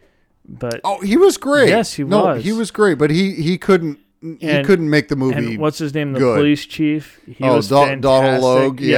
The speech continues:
Speaker 2: Yeah,
Speaker 1: Donald
Speaker 2: he
Speaker 1: Logue.
Speaker 2: was
Speaker 1: He was
Speaker 2: great.
Speaker 1: over the top and fantastic. And so there's just these little bright spots in the movie that were enjoyable, but the movie dragged. It didn't have the action that you need in this kind of movie,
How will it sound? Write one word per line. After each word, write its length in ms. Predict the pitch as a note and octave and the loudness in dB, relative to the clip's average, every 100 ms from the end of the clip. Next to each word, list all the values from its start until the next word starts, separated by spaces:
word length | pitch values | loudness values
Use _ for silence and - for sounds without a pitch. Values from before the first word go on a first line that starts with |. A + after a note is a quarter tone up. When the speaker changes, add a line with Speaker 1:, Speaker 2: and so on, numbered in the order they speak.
| A#2 | 2
Speaker 2:
Yeah, 60 | |
Speaker 1:
Donald 120 | C#3 | 2
Speaker 2:
he 60 | C#3 | 0
Speaker 1:
Logue. 60 | D3+ | 0
Speaker 2:
was 120 | D3+ | 0
Speaker 1:
He 60 | E3 | 0
was 100 | C3+ | 0
Speaker 2:
great. 160 | A2 D#3 | 0 2
Speaker 1:
over 200 | E3 D#3 | 0 0
the 60 | D3 | -4
top 340 | - C#3+ C3+ | -4 -4 -4
and 140 | C3 | -8
fantastic. 880 | A#2+ C#3 B2+ C3 B2+ B2 - C3 B2 _ _ _ _ _ _ | -10 -10 -10 -10 -10 -10 -12 -12 -14 _ _ _ _ _ _
And 280 | C3+ C3 | -10 -10
so 120 | A#2+ C#3+ | -6 -2
there's 200 | D#3 D3 | -2 -2
just 220 | E3+ - | -8 -6
these 180 | F#3+ C#3+ | -6 -4
little 240 | F3+ G#3+ | -4 -4
bright 300 | E3+ C#3 D#3 | -4 -2 -2
spots 380 | - - C#3+ - | -4 -8 -8 -8
in 40 | C#3+ | -10
the 40 | |
movie 300 | C3+ D3+ D3 | -6 -4 -4
that 160 | B2+ A#2 | -6 -8
were 100 | C3+ | -8
enjoyable, 720 | B2+ A#2 C#3 D3 B2 A2+ G#2+ _ _ _ - | -8 -6 -4 -4 -4 -10 -12 _ _ _ -12
but 180 | B2+ | -10
the 80 | - | -10
movie 300 | B2+ E3+ G3 | -8 -8 -8
dragged. 760 | E3+ B2+ A2+ A2+ A2 B2 C#3+ _ _ _ _ _ | -12 -12 -12 -12 -12 -14 -18 _ _ _ _ _
It 140 | C3+ A#2+ | -14 -6
didn't 240 | D#3 F#3 | -6 -4
have 240 | D#3+ F3 | -6 -6
the 180 | D#3 D3 | -6 -8
action 440 | - B2+ C3 - C#3 | -8 -10 -10 -12 -12
that 140 | C3 | -12
you 80 | B2+ | -12
need 200 | B2 C3 | -10 -8
in 120 | B2 | -8
this 160 | A#2 A2+ | -10 -12
kind 200 | - A#2 | -10 -10
of 80 | A2 | -10
movie, 520 | G#2+ G2+ G#2 A#2+ B2+ | -10 -12 -12 -14 -16